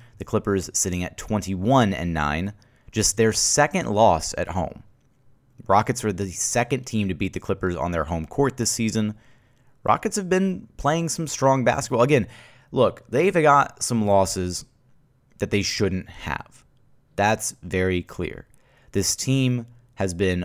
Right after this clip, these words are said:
wildly inconsistent at times. But the reason I'm still hopeful for this team is because the ceiling is so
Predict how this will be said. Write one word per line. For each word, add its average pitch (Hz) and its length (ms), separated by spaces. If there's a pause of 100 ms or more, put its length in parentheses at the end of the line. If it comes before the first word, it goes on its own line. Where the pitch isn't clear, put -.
(140)
wildly 117 760
inconsistent 95 760
at - 180
times. - 460 (680)
But 92 120
the 110 100
reason 147 260
I'm 110 220
still 123 240
hopeful 131 800 (960)
for 120 320
this 131 240
team 139 400 (240)
is 104 140
because 107 240
the 110 100
ceiling 143 640
is 101 180
so 123 600